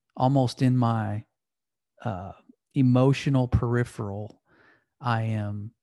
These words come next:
still head on a swivel where I, I'm not too high or too low. And that allows me to stay on an even keel for when unexpected happens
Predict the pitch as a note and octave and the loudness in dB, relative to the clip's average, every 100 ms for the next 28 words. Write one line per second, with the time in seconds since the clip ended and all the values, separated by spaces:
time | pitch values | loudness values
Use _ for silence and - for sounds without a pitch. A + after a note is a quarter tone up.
0 | _ _ - - - D3+ C#3+ C3 A#2 C#3 | _ _ -16 -14 -6 0 2 0 -6 -16
1 | _ _ _ - - C3 A#2+ A#2 A2 - | _ _ _ -10 -2 0 0 -2 -4 0
2 | B2+ A#2+ A2+ D#2+ _ _ _ _ _ _ | 2 2 -2 -10 _ _ _ _ _ _
3 | _ _ _ _ _ _ - B2 A#2+ A#2 | _ _ _ _ _ _ -6 0 2 0
4 | A2+ - _ _ _ _ _ _ - A2 | -2 -8 _ _ _ _ _ _ -12 -12
5 | - C3 C3+ C#3+ D3+ - F3 B2+ D3 D3+ | -4 0 2 2 0 -2 -2 0 0 0
6 | C#3+ - D#3 C3+ B2+ B2 A#2 A#2+ - B2 | 0 0 0 2 2 2 0 -4 -4 -2
7 | A2+ A2+ A2 A2 A2+ _ _ _ _ _ | 0 0 -2 -2 -6 _ _ _ _ _
8 | _ _ _ - C3+ D#3 C#3+ C#3+ D#3 C#3 | _ _ _ -2 2 4 4 4 4 4
9 | C#3 C3 B2 - B2 B2 A#2 A#2 A#2 B2 | 4 4 0 -2 -2 0 -2 -4 -6 -4
10 | B2 A#2+ B2+ A#2 A2+ - B2+ A#2 A2+ - | -2 0 -2 -4 -6 -6 -2 -2 -4 -8
11 | - A#2+ A2+ A#2 A#2+ A#2 A2+ A#2+ - C3+ | -6 -4 -2 -2 -2 -2 -4 -8 -6 -2
12 | B2 G#2+ - - A#2 A2+ G#2 G#2 G#2+ C3 | -2 -2 -8 -6 -6 -6 -10 -8 -10 -16
13 | _ _ _ _ _ _ _ _ _ _ | _ _ _ _ _ _ _ _ _ _
14 | - D3+ C#3 F#2 B2 - - | -4 -4 -4 -14 -14 -20 -20